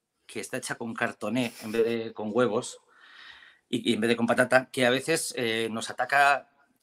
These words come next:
de forma traicionera. A veces vas a un bar y el bar parece que te va a dar una tortilla real y lo que te da es el cartoné. Y creo que ante ese enemigo común,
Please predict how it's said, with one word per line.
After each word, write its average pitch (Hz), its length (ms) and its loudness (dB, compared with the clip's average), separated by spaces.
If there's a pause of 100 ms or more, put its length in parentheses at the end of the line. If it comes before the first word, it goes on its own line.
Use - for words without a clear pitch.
(140)
de 135 140 -8
forma 117 720 -8 (760)
traicionera. 110 760 -4
A 110 60 -18
veces 110 120 -10
vas 120 180 -8
a 117 40 -6
un 110 80 -4
bar 175 320 4 (880)
y 127 160 -4
el 120 100 2
bar 135 200 4
parece 131 360 -4
que 120 460 -4 (100)
te 120 120 -6
va 113 80 -2
a 120 40 -2
dar 113 140 -6
una 117 140 -10
tortilla 120 340 -4
real 120 340 2
y 143 100 -6
lo 127 100 -2
que 117 60 -8
te 117 80 -6
da 117 120 -4
es 127 120 -8
el 131 100 -10
cartoné. 101 580 -10
Y 113 200 -10
creo 139 200 -2
que 143 100 -2
ante 123 140 -4
ese 147 240 -2
enemigo 127 360 -2
común, 123 420 -6